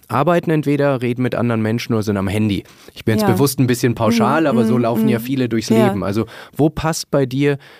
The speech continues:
Speaker 1: wo nimmst du die Zeit für, äh, das Erlernen der Gedankendisziplin und wie sieht so eine Praxis auch ganz konkret aus? Wo können Menschen anfangen, wenn sie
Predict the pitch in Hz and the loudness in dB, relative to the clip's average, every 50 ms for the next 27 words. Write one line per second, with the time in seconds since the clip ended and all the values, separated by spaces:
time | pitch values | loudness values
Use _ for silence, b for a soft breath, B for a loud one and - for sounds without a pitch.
0 | B B - 123 135 139 135 143 139 - - 131 117 113 101 - - - 123 117 | B B 0 2 2 2 2 0 0 0 -2 0 0 0 -2 -4 -4 -2 0 2
1 | 127 151 160 - - - 156 151 147 - - 95 101 107 104 - 113 110 - - | 2 2 0 -2 -2 0 2 2 2 2 0 -2 -2 -2 0 0 -2 -2 0 0
2 | 113 113 107 104 104 117 135 151 156 151 139 135 131 127 113 - 110 117 139 143 | 0 2 2 2 2 2 2 2 2 2 2 2 2 2 2 2 2 2 2 2
3 | 151 143 143 139 - - 139 - - 139 143 139 131 127 120 110 123 139 123 131 | 0 0 0 0 0 -2 -2 0 2 2 2 4 4 2 2 2 2 0 2 2
4 | 143 139 - 127 117 120 123 120 - - 135 131 - - - 135 131 107 - - | 0 2 4 2 4 4 4 2 0 -2 -2 -2 -2 -2 -2 0 2 2 0 2
5 | - 117 123 - - - 123 113 - - 123 117 - - 120 113 - - 123 131 | 0 0 0 0 0 0 0 0 2 2 2 2 2 2 0 2 2 2 0 2
6 | - 160 135 127 120 117 127 - - 117 90 113 127 131 - - 113 110 113 107 | 2 2 2 4 4 2 2 2 0 0 2 2 0 0 0 0 0 2 2 2
7 | 104 104 104 104 110 | 2 2 2 2 0